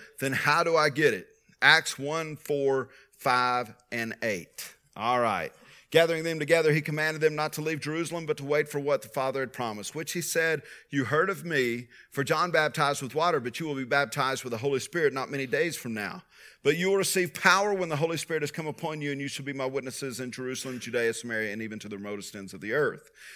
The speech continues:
The Spirit coming upon you is referred to as being baptized in the Holy Spirit. Simply to be completely covered, immersed in the Holy Spirit, the Spirit upon you. The word baptism means this, to be placed under, all right?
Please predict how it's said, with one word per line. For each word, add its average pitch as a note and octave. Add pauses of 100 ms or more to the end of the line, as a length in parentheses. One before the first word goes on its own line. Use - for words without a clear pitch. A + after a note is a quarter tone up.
(120)
The C#3
Spirit G#3
coming F3+
upon F3+
you C#3
is B2
referred D#3
to C#3+
as B2
being B2+
baptized C3+
in B2
the A#2
Holy B2
Spirit. C3 (340)
Simply G3
to F3
be D#3+
completely F3+
covered, D#3+
immersed D3+
in D3
the C3
Holy C#3+
Spirit, B2 (280)
the B2+
Spirit D3+
upon C#3+
you. E2 (360)
The D3+
word F3
baptism D#3+
means D3
this, C#3
to D3
be C#3+
placed D3+ (100)
under, B2+ (240)
all B2
right? C#3+